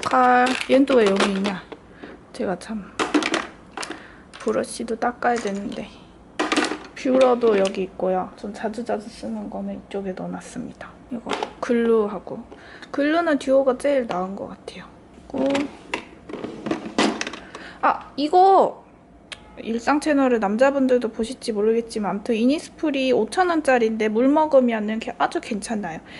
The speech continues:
코 옆에 두들길 때 같은 경우는 옆면을 살짝 활용하고 장독대 같이 생겨가지고 좀 괜찮죠? 제주도 도라루방 같기도 하고요. 귀여워요. 이거 이제 빨아야죠. 짜잔! 그래서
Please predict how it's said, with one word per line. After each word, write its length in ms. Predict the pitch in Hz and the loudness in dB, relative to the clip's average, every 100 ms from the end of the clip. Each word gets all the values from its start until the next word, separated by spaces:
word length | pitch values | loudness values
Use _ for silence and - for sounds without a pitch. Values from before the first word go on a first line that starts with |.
| - - | -16 -14
코 140 | - 508 | 4 6
옆에 260 | 539 440 392 | 6 6 4
두들길 460 | 262 269 294 277 | 4 2 2 0
때 100 | 269 | 2
같은 280 | 262 247 254 | 2 4 2
경우는 280 | 247 226 208 | 4 2 2
옆면을 440 | 196 226 277 269 | 2 4 4 2
살짝 500 | 262 294 - 294 277 | 0 -4 -2 2 2
활용하고 800 | 294 285 285 302 294 285 285 233 - - | 2 0 0 0 -2 0 2 0 -4 -18
장독대 480 | - 247 254 277 247 | 0 2 2 0 -2
같이 200 | 220 - | -2 -4
생겨가지고 720 | - 226 208 190 196 202 202 | -4 0 0 -2 -6 -12 -10
좀 120 | 208 208 | -10 -8
괜찮죠? 440 | 214 208 196 - - | -8 -8 -12 -14 -14
제주도 380 | - 240 254 247 | -2 -2 0 -4
도라루방 600 | 233 226 247 247 233 202 | 0 2 4 2 0 -4
같기도 320 | 208 - 214 196 | -8 -12 -12 -8
하고요. 400 | 240 226 180 - - - - - - - - - - - - | -6 -2 -2 -4 -10 -20 -20 -20 -20 -20 -20 -20 -20 -20 -20
귀여워요. 560 | - 269 262 190 214 277 - 269 | -2 0 2 0 -4 -8 -12 -8
이거 220 | 220 214 | -8 -8
이제 160 | - | -10
빨아야죠. 540 | - 277 311 262 - - - - - - | -8 -6 -6 -8 -12 -20 -20 -20 -20 -8
짜잔! 560 | 294 302 254 254 247 | -2 2 4 4 2
그래서 220 | 262 254 | 0 -6